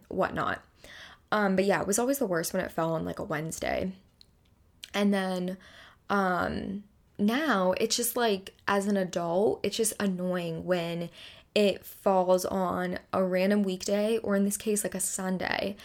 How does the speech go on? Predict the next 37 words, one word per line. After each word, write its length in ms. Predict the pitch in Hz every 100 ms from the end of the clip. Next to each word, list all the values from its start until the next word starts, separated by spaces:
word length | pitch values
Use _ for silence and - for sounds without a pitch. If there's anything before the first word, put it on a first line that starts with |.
| - -
Like, 140 | 247
I 80 | 302
know 140 | 320
most 240 | 226 185 -
people 240 | 190 208
will 120 | 196
probably, 520 | 185 185 175 170 185 180
like, 260 | 170 165
celebrate 720 | - - 170 170 175 175 - - _ _ -
on 440 | 175 170 165 165
Friday 420 | - 180 170 175
or 100 | 175
Saturday, 720 | 175 170 165 190 226 269 285 - - - - _ -
but 320 | 220 214 -
it's 160 | 220 -
just 200 | 202 -
weird. 440 | 190 202 196 170
Like, 380 | 175 175 170 -
Halloween 560 | - - 190 185 190 190
is 140 | 190
on 160 | 180 175
Sunday, 500 | 185 175 165 165 165
and 160 | 190
then 360 | 180 165 165 -
you 160 | - 185
go 180 | 180 170
to 80 |
work 300 | 165 160 - -
on 300 | 170 165 -
Monday. 500 | 170 165 170 - - -
And 380 | 170 170 - - - - - - _ _ _ _ _ -
also, 480 | 226 262 254 240 240 196 185
<laughs> 300 | - - _
and 220 | - 220 208
not 220 | 185 190
that, 180 | 247 226
like, 360 | 185 180 -